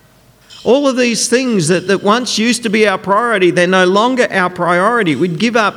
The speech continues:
everything to follow the kingdom of God. This world focuses on self. But the kingdom of God is something,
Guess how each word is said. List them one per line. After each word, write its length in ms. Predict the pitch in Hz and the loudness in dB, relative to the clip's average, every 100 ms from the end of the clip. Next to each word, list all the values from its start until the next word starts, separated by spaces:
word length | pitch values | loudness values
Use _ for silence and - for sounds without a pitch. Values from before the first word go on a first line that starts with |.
| - | -4
everything 880 | - 226 294 269 - 156 120 - - - - _ _ _ _ _ _ _ - - _ _ - - _ _ - | 0 2 2 -2 0 -2 -4 -8 -20 -20 -20 _ _ _ _ _ _ _ -20 -20 _ _ -20 -20 _ _ -20
to 80 | - | -10
follow 300 | 156 151 135 | -4 -2 -2
the 80 | |
kingdom 380 | - - 143 127 | -4 -4 -2 0
of 100 | 117 | -2
God. 400 | 165 220 120 95 104 - _ _ _ _ _ _ _ - - - - _ _ _ - - - - _ | -4 -4 -6 -8 -14 -20 _ _ _ _ _ _ _ -18 -18 -20 -20 _ _ _ -20 -20 -20 -20 _
This 200 | 170 160 | -2 2
world 340 | 175 170 156 - | 4 2 2 0
focuses 540 | 156 151 131 147 123 | -2 -2 -4 -4 -2
on 180 | 135 117 | 0 0
self. 800 | - - 233 139 87 - - - - - - - - - - - - - - - - - - | -2 -2 -2 -4 -8 -18 -20 -20 -20 -20 -20 -20 -20 -20 -20 -20 -20 -20 -20 -20 -20 -10 -6
But 140 | 160 | -4
the 80 | 165 | -4
kingdom 400 | - 233 220 180 | -2 0 2 2
of 180 | 143 117 | 2 2
God 540 | 190 214 175 120 107 127 - - - - - - - _ | 2 2 0 -2 -6 -12 -16 -20 -20 -20 -20 -20 -20 _
is 180 | - 160 | -4 -2
something, 600 | - 180 170 170 170 170 | 0 0 0 0 -2 -8